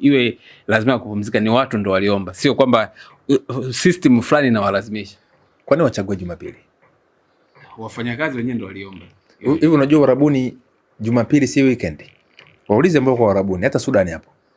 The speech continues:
Speaker 1: Okay.
Speaker 2: Weekend ni Ijumaa na Jumamosi.
Speaker 1: Okay.
Speaker 2: Hata Wakristo, hata Wakristo wa Katoliki
Speaker 1: Ndio.
Speaker 2: na, na wa Jumapili wote
Speaker 1: Ndio.
Speaker 2: wanasali Jumamosi Sudan.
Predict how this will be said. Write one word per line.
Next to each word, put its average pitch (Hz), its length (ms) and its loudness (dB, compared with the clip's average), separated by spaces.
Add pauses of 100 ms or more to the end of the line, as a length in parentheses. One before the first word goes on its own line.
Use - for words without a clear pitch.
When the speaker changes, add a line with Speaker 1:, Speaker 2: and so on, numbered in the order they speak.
(120)
Speaker 1:
Okay. - 320 -18 (240)
Speaker 2:
Weekend 131 320 2
ni 101 80 2
Ijumaa 98 320 -2
na 87 100 -2
Jumamosi. 85 560 -10 (600)
Speaker 1:
Okay. 98 540 -14
Speaker 2:
Hata 139 200 2
Wakristo, 127 640 0 (140)
hata 123 240 0
Wakristo 113 520 -2
wa 101 60 2
Katoliki - 540 -6 (220)
Speaker 1:
Ndio. 98 240 -18 (140)
Speaker 2:
na, 104 260 -2
na 110 180 0
wa 104 120 2
Jumapili 107 400 0
wote 110 340 0 (140)
Speaker 1:
Ndio. 107 220 -16
Speaker 2:
wanasali 110 480 2
Jumamosi 98 600 -2
Sudan. 87 440 -6